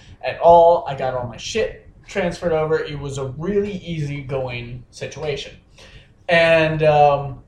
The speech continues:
so I get the new router, I plug it all up, and it will only connect limited connectivity. So I call, and I call, and I call, and I call, and finally, on the fourth call,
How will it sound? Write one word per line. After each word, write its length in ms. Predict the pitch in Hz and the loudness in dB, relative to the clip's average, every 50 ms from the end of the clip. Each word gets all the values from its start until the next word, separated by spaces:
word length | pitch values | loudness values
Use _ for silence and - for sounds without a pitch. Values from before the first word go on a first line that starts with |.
| _ _ - | _ _ -12
so 200 | - - 190 160 | -2 2 4 4
I 120 | 147 147 | 4 2
get 260 | - 254 - - - | -2 -4 -6 -6 -4
the 80 | - 285 | -4 -4
new 180 | 254 240 233 | -2 -2 -2
router, 720 | 226 202 170 147 143 139 135 131 131 131 143 - - - - | 2 2 2 4 2 2 2 2 2 0 0 -2 -10 -12 -8
I 260 | 127 - 127 120 - - _ - | -8 -8 -8 -8 -14 -18 _ -10
plug 300 | - - 233 247 247 240 | 0 2 4 4 6 6
it 80 | 254 | 6
all 220 | 240 208 190 175 165 | 6 8 6 6 6
up, 320 | 160 156 - - - - 160 | 4 2 0 -4 -8 -10 -10
and 400 | 151 147 147 147 143 143 139 - 160 | -8 -6 -6 -6 -6 -8 -10 -10 -10
it 200 | 156 147 147 147 | -10 -10 -8 -6
will 200 | 143 147 143 147 | -6 -6 -4 -2
only 340 | 165 180 185 196 202 196 185 | 0 0 0 0 -2 -4 -6
connect 480 | 185 - 175 165 143 135 123 - - 139 | -6 -6 -4 -4 -4 -4 -6 -10 -14 -14
limited 440 | 139 143 143 139 135 135 127 123 | -14 -14 -12 -10 -10 -10 -10 -12
connectivity. 680 | - - 131 131 123 120 - - 127 120 - - - - - - _ _ _ _ - - - - _ _ _ - - - - _ _ _ _ _ _ - - | -12 -12 -12 -10 -12 -12 -12 -14 -14 -14 -14 -20 -20 -20 -20 -20 _ _ _ _ -20 -20 -20 -20 _ _ _ -20 -20 -20 -20 _ _ _ _ _ _ -20 -16
So 300 | - - - 233 196 180 | -8 -2 2 4 6 6
I 180 | 180 196 196 190 | 6 4 4 4
call, 480 | - 180 135 - - - - - - _ _ _ _ - - - - - - - _ _ - - - | 4 4 4 2 0 -8 -14 -18 -20 _ _ _ _ -20 -20 -20 -20 -20 -20 -20 _ _ -14 -6 -2
and 180 | 175 165 156 156 | 0 0 2 2
I 180 | 151 147 147 | 2 0 0
call, 460 | - 165 139 113 - - - - - - - - - - - _ _ - | 0 -2 -4 -4 -4 -10 -16 -20 -20 -20 -20 -20 -20 -20 -20 _ _ -4
and 220 | 151 143 139 135 131 | -4 -2 -2 -2 -4
I 140 | 131 131 | -4 -2
call, 640 | - 208 233 214 180 175 175 180 - - - - _ _ - | 2 4 4 6 6 4 4 2 -2 -10 -20 -20 _ _ 0
and 160 | 175 165 165 | 2 4 4
I 140 | 165 165 160 | 4 2 2
call, 240 | 185 175 170 - - | 4 4 4 4 2
and 160 | 202 185 185 | -2 -2 0
finally, 560 | - 240 247 269 277 247 185 156 147 143 - | 2 2 4 4 2 2 0 0 0 -2 0
on 180 | - 185 - - | 0 0 2 2
the 100 | 262 247 | 0 -2
fourth 500 | - - - 240 247 254 262 254 - - | -2 -2 2 6 8 10 8 8 6 0
call, 680 | - - 247 254 247 208 160 - - 131 - - - | -4 4 6 8 8 8 6 4 0 -4 -6 -6 -10